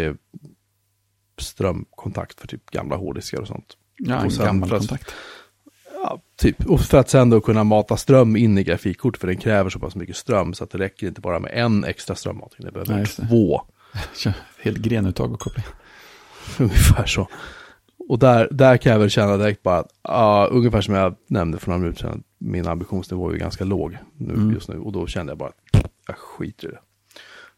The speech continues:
Speaker 1: Så någon gång ska jag väl fixa det också, men jag har bara inte orkat.
Speaker 2: Ja, precis. Det kommer nog. Jag
Speaker 1: Ja.
Speaker 2: blir lite kort sugen på,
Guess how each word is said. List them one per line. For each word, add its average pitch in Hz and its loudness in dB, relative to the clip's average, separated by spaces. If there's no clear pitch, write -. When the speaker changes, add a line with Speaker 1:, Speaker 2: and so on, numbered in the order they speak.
Speaker 1:
Så - -10
någon 156 6
gång 139 6
ska - 0
jag 120 4
väl 117 2
fixa 110 -2
det 110 4
också, 104 0
men 98 2
jag 104 2
har 101 2
bara 90 -4
inte - -12
orkat. - -16
Speaker 2:
Ja, 107 -6
precis. - -10
Det - -20
kommer 92 -6
nog. 92 -6
Jag 285 -6
Speaker 1:
Ja. - 0
Speaker 2:
blir 107 -4
lite 120 -2
kort - -6
sugen 98 -4
på, 95 -4